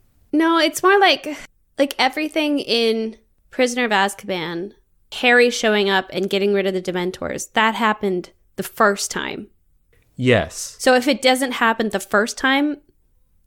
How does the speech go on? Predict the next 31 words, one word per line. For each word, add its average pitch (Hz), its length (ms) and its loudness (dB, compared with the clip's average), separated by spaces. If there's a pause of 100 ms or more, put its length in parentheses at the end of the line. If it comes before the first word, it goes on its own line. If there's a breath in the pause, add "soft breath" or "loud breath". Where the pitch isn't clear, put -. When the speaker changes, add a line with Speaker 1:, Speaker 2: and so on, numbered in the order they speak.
Speaker 1:
it's 220 260 0
not 202 260 4
happen. - 540 -2
Like, 185 200 2
it - 140 0
can't 190 340 0 (140)
Speaker 2:
Yeah. 117 320 4
Speaker 1:
happen. 110 520 -4 (1000)
It, 233 100 -6
does 240 100 -2
that 277 80 0
make 359 200 -2
sense? 427 420 0 (200)
Speaker 2:
It 139 160 0
does. 113 440 4
Speaker 1:
It, 247 120 0
basically, 339 440 2
you 269 120 4
can't - 340 -2
change 220 340 0
the 196 80 -4
past - 580 -8 (840)
Speaker 2:
But 107 200 2
Speaker 1:
in 226 80 0
that 202 240 0
way, 208 260 4
Speaker 2:
because - 180 -2
Speaker 1:
i-, 220 160 0
unless 247 320 4
you've 247 200 -4
already, 202 420 2